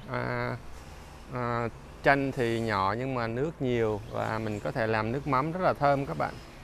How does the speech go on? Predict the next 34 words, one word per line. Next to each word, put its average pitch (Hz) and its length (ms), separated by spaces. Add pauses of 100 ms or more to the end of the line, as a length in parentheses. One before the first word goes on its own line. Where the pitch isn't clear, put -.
(520)
Đấy, 123 260 (160)
nó 139 60
ra 139 260
trái 120 380
này, 135 140 (120)
xum 120 140
xuê 120 300
này, 107 140
đó, 113 200
thấy 143 140
không 131 120
các 131 160
bạn? 113 80 (1000)
Cây 131 160
này 123 160
là 113 100
cây 131 240
cuối 156 120
cùng 117 300
trong 120 160
cái 143 140
bộ 117 120
sưu 127 200
tập, 113 200 (120)
à, 113 140
cam 131 260
chanh 123 140
quýt 147 220
bưởi 101 160
của 104 80
mình 107 320
ha. 135 140 (1000)
The 113 60
best 135 240